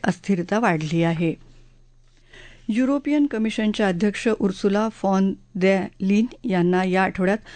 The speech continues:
दोन वेळा अविश्वास ठरावाला सामोरं जावं लागलं. Patriots for Europe आणि डावे पक्ष अर्सुला यांच्यावर स्वतंत्रपणे अविश्वास प्रस्ताव आणणार आहेत. युरोपियन युनियन आणि अमेरिका व्यापार करार तसंच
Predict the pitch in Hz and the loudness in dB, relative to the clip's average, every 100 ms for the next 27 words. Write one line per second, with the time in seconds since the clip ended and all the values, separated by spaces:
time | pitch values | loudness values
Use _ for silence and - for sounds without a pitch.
0 | - 202 226 233 202 196 - 196 214 226 | -10 0 0 2 0 -2 -2 0 0 2
1 | 269 285 - 202 190 185 208 - 185 175 | -2 -2 -4 0 2 2 0 0 0 2
2 | 180 196 180 170 170 160 160 160 _ - | 0 2 2 2 2 0 -2 -4 _ -20
3 | - - 202 196 233 233 - 220 196 180 | -12 0 0 2 0 0 -4 0 0 2
4 | 190 214 - 185 180 175 180 208 208 202 | 0 0 0 0 2 2 2 2 0 -2
5 | 247 233 190 - 202 247 214 170 175 180 | -2 0 0 2 0 0 2 2 2 0
6 | 185 - 175 208 208 202 220 240 - - | 0 -4 0 0 0 0 0 -2 -8 -12
7 | - 202 226 - 277 - 202 - - 208 | -2 0 0 0 -4 -2 -4 -4 -4 -4
8 | - 185 170 165 165 170 165 - - - | 0 0 2 0 -2 -2 -4 -10 -20 -18
9 | - 208 220 220 233 226 208 208 233 294 | -4 0 0 0 -2 0 0 0 0 0
10 | 202 196 196 190 202 208 262 214 190 196 | 0 0 0 0 0 0 -2 0 0 0
11 | 190 196 196 220 240 - - 208 233 220 | -2 0 0 0 -4 -12 -10 -4 0 -2